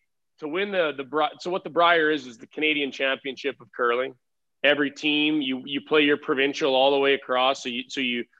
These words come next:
if you win your provincial championship to be the best team in Saskatchewan or the best team in Alberta, then you go to the Canadian Championship. And to win the Canadian Championship in curling is exactly like winning the Grey Cup. Very, very similar.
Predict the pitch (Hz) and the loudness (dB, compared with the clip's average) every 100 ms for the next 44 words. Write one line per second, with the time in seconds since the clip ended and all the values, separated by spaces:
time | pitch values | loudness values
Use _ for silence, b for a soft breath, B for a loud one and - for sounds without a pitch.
0 | _ 117 127 135 165 165 - 151 151 156 | _ -6 -2 0 2 2 2 0 0 -2
1 | - 143 143 147 123 156 - 135 131 123 | -2 0 0 -2 -4 -6 -4 -6 -6 0
2 | 139 135 139 139 135 - - 131 123 123 | 0 0 -2 -2 -4 -8 -4 0 0 0
3 | 143 139 127 117 131 - 139 131 120 110 | -2 0 0 0 0 0 -2 0 0 0
4 | 120 123 143 - b b _ 147 151 143 | 2 4 4 2 b b _ 2 2 6
5 | 147 135 127 143 143 135 127 131 123 107 | 4 4 0 2 2 2 -2 -2 -2 -4
6 | 107 - 104 - _ _ _ _ _ _ | -10 -8 -10 -10 _ _ _ _ _ _
7 | 139 123 117 117 123 143 180 170 - 156 | -2 0 0 -2 -4 -2 0 -2 0 2
8 | 160 151 147 143 135 143 - 131 117 143 | 2 0 0 0 -2 -6 -6 -8 -8 -4
9 | 143 139 113 117 110 170 170 175 139 143 | -2 0 -2 -4 2 2 2 -2 -2 -2
10 | 135 117 120 107 101 87 _ _ _ _ | -6 -4 -4 -4 -8 -12 _ _ _ _
11 | - 135 156 143 139 - 120 104 92 | -2 4 6 6 2 0 -6 -6 -8